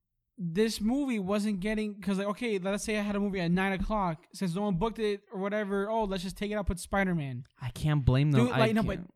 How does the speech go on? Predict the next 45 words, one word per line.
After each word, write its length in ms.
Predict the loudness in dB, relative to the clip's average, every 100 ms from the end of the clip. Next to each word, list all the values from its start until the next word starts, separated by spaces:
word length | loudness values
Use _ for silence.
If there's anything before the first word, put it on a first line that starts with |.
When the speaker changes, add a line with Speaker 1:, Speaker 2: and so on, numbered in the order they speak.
| -20 -2
Speaker 1:
but 140 | 0
Speaker 2:
that 180 | 4 6
Speaker 1:
I, 60 |
I 20 | 6
remember 220 | 6 2
Speaker 2:
sucks. 100 | 2
Speaker 1:
I 40 |
was 160 | -2 -2
checking 400 | -2 -4 -2 -8
for 140 | -4
that 220 | -4 -4 -6
for, 180 | -6
for 100 | -4
night, 160 | -4 -4 -6
after, 220 | -4 -2
like, 200 | -2 -2
three 300 | 0 2 2
days. 640 | 2 2 2 2 -2 -4 -18 _ _ 0
It 100 | 6
was 140 | 8
Speaker 2:
Yeah. 60 | 8 4
Speaker 1:
barely 320 | 4 4 2
any 160 | 0 0
time. 200 | 0 0
It 20 |
was, 80 | 2
like, 100 | 0
one 300 | 0 0 0
time 260 | 0 0
for 240 | 0 -6 -8
it. 100 | -10 -12
Speaker 2:
Yeah, 300 | -8 -6 -8 -12 _ _
because 400 | 2 2 2 -6 0
the 100 | 2
demand 520 | 4 6 8 6 4
was 120 | 2
for 120 | 0 -4
Spider-Man. 840 | 0 2 4 2 2 0 0 4
Speaker 1:
<clears throat> 20 |
Speaker 2:
But 100 | 6
I 120 | 6
do 240 | 8 6 6
think 260 | 4 2
that's 260 | 2 0 2
why 540 | 2 4 4 4 2